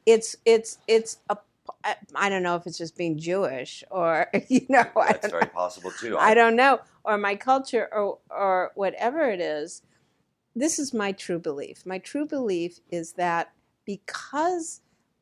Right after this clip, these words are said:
Speaker 1: low self-esteem is a great motivator. Um, it, if you feel like every day wake up feeling confident and everything, why bother doing anything? But if you feel like, "God, I've gotta make something of myself.
Speaker 2: Mm-hmm.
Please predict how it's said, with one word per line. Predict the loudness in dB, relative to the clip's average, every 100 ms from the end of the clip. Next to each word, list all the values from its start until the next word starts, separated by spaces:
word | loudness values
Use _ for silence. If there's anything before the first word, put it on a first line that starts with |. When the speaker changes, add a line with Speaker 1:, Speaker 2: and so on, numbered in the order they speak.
| -6
Speaker 1:
low | 0 0 0
self-esteem | -2 -2 -2 -4 -10 -8 -6 -4 -6
is | -8
a | -14
great | -12 -6 -4 -4
motivator. | -8 -8 -10 -16 -20 -20 -20 _ _ _ _ _ _ _ -6
Um, | -2 -2 -4 -8 _ _ _ -2
it, | -2 -4 _ _
if | -2 -2 -4
you | -2 0 0 -2
feel | -6 -2 0 0 -2 -8 _ -6
like | -4 -4 -4
every | -4 -2
day | -2 -2
wake | -2 -4
up | -4 -6 -6
feeling | -8 -8 -10
confident | -10 -10 -8 -10 -12 -12
and | -14
everything, | -10 -8 -8 -8 -8 -8 -10 _ _ _ _ _ _ _ _ _ _
why | -6 0
bother | 0 0 -2
doing | -4 -4 -6
anything? | -8 -10 -14 -16 -4
But | 2
if | 4 2 0
you | 0 0 -6 -10
feel | -2 2 2 2
like, | 0 -2 -6
"God, | 2 4 4
I've | 2
gotta | 2 4
make | 4 2
something | 2 0 0 -2
of | 0
myself. | 0 2 2 2 -2
Speaker 2:
Mm-hmm. | -6 -6